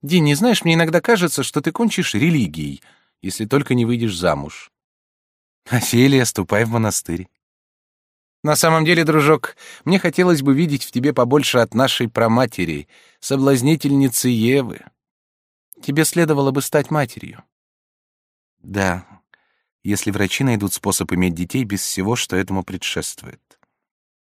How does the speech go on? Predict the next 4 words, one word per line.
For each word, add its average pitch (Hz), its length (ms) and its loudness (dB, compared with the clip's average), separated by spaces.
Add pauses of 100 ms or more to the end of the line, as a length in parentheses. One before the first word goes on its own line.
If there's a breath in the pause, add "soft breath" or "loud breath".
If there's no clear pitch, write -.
(200)
«Ты 190 180 0
пропадаешь 185 680 4
даром, 151 640 4
детка. 139 640 2